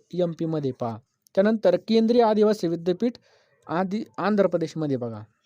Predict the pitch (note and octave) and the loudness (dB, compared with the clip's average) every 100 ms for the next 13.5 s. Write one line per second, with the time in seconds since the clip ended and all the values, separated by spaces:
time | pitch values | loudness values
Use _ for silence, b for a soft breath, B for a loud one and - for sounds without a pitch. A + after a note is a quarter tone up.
0 | _ _ _ _ _ _ _ _ _ _ | _ _ _ _ _ _ _ _ _ _
1 | G3 G#3 G#3 G3+ G3 G3+ F3 D#3+ D#3+ F#3+ | 0 2 4 2 2 0 0 0 0 -2
2 | b b b b - A3+ - D#3+ D3 A2+ | b b b b -4 -2 0 2 2 -2
3 | G#2 b b - D#3+ G#3+ G#3+ G#3+ A3+ A#3 | -8 b b -6 0 0 0 -2 0 2
4 | A3 F3+ F3 - G3+ G3 G#3 A3 G#3 E3 | 2 0 -4 -6 -4 -2 -4 -4 -2 -4
5 | F#3 - G3 G3 G#3 D#3+ - D3 F#3+ G#3+ | -2 0 0 2 0 -2 -4 -6 -2 4
6 | G#3+ D#3+ C3+ A2+ - _ - C3 D3+ - | 4 4 0 -4 -8 _ -10 -8 -8 -2
7 | A3 B3 A#3 A3+ A#3 G#3+ A3+ A3 G#3+ A3 | 0 2 2 2 0 0 2 2 4 4
8 | G3 E3 F3 b b b G3 G#3 G#3 G3 | 4 2 -2 b b b -2 2 4 4
9 | F3+ F3+ - C4+ C4 A#3 F3+ E3 D3+ A#2+ | 0 -4 0 4 4 4 2 0 -2 -4
10 | C3 - - - D#3 E3+ F#3 F3 D#3 C#3 | -6 -6 -8 -4 -6 -2 0 0 0 -2
11 | C3+ B2 G#2+ b b b b b b G#3+ | -2 -6 -10 b b b b b b -2
12 | G#3 A#3 A3 B3+ A3 G3+ G3 F#3+ A3+ A#3 | 0 0 2 4 4 4 2 2 4 4
13 | A3 G3+ F#3+ G#3+ | 4 2 2 0